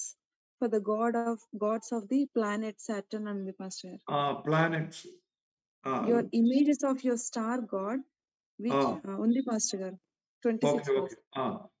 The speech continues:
Speaker 2: తెలుగులో అది లేదు. ఆ, పర్లేదు. ఆ, నేను అది చెప్తా. అది ఏమి? నక్షత్ర దేవునైన కియోన్, ఒక నక్షత్ర దేవుడు ఉంది, ఆయన పేరు కియోన్. ఆయన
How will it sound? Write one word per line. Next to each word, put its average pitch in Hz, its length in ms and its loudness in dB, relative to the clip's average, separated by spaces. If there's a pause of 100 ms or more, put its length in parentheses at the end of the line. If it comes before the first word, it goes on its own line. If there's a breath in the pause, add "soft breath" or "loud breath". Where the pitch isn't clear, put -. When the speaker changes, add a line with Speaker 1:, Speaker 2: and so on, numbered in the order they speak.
Speaker 2:
తెలుగులో 170 320 8
అది 165 120 6
లేదు. 139 480 2 (1700)
ఆ, 135 180 -2
పర్లేదు. 156 680 2 (320)
ఆ, 135 220 0
నేను 135 220 2
అది 131 220 6 (960)
చెప్తా. 151 280 -2
అది 135 180 0 (720)
ఏమి? 185 580 2
నక్షత్ర 220 760 0
దేవునైన 190 560 4
కియోన్, 180 840 -2
ఒక 147 140 -4
నక్షత్ర 214 640 -4
దేవుడు 175 420 4
ఉంది, 120 300 -8 (840)
ఆయన 170 260 -2
పేరు 170 280 6
కియోన్. 160 480 0 (920)
ఆయన 220 580 2